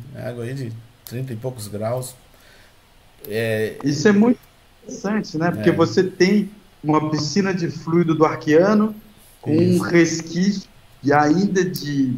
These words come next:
Speaker 2: nos dias de hoje você ter fontes térmicas, por mais que seja trinta, quarenta graus, né?
Speaker 1: É.
Speaker 2: Não é igual na Islândia, que chega a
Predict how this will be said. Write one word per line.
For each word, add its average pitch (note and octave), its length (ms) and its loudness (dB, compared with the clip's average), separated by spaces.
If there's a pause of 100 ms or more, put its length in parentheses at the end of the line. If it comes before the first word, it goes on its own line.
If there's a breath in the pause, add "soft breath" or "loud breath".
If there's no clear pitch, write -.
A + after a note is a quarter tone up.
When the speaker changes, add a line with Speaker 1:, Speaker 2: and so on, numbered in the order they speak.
Speaker 2:
nos C3 200 -4
dias F#3 260 4
de E3 100 0
hoje E3+ 320 4
você E3+ 300 -2
ter D#3 560 6 (360)
fontes D3 320 2
térmicas, C3 1200 2
por B2+ 100 -4
mais C#3+ 240 2
que - 60 -6
seja C3+ 260 -4
trinta, C3 340 -4
quarenta B2 360 0
graus, B2 420 -2
né? C3 220 -2
Speaker 1:
É. G2+ 320 -6 (280)
Speaker 2:
Não A#2 140 -4
é B2 100 2
igual A#2+ 420 2 (500)
na A#2 140 -2
Islândia, A2+ 460 2
que C3 80 -4
chega A#2 580 2 (340)
a A2 220 -4